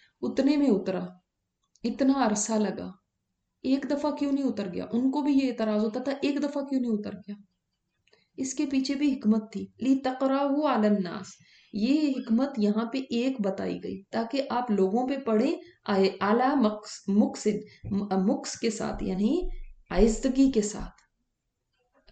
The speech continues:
आ, ठहर ठहर के, ताकि क्यों ठहर ठहर के, क्यों एक दफा ही क्यों नहीं सारा सुना देते लोगों को? देखें, जो आहिस्ता आहिस्ता करके बात बताई जाती है, वो ही absorb भी होती है। अब आपको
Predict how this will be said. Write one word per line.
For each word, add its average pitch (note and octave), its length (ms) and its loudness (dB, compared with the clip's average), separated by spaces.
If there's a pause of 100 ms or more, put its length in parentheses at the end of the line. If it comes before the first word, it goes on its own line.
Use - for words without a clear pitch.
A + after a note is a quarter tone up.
(260)
आ, - 80 -4
ठहर A3 480 -2
ठहर G#3+ 340 0
के, - 160 -6
ताकि A3 380 -2
क्यों E4 680 -2
ठहर B3 120 -2
ठहर C#4+ 260 2
के, D4 120 0
क्यों C4+ 340 -2
एक A#3+ 160 -2
दफा C4+ 220 2
ही C#4 80 -2
क्यों C4+ 160 0
नहीं C#4 100 2
सारा B3+ 260 -2
सुना A#3+ 260 -6
देते A#3 220 -2
लोगों A#3 320 -4
को? - 80 -16 (460)
देखें, D#4+ 340 -4
जो C4+ 260 -6
आहिस्ता G3 340 -4
आहिस्ता B3+ 260 -6
करके B3+ 260 -8
बात G#3 260 -2
बताई G#3 360 -4
जाती A3+ 280 -2
है, C#4+ 60 -8
वो C#4 140 -2
ही D#4+ 140 4
absorb G3+ 500 0
भी C4 120 6
होती - 400 -2
है। F#3+ 60 -16 (500)
अब A3+ 100 -2
आपको A#3 480 -4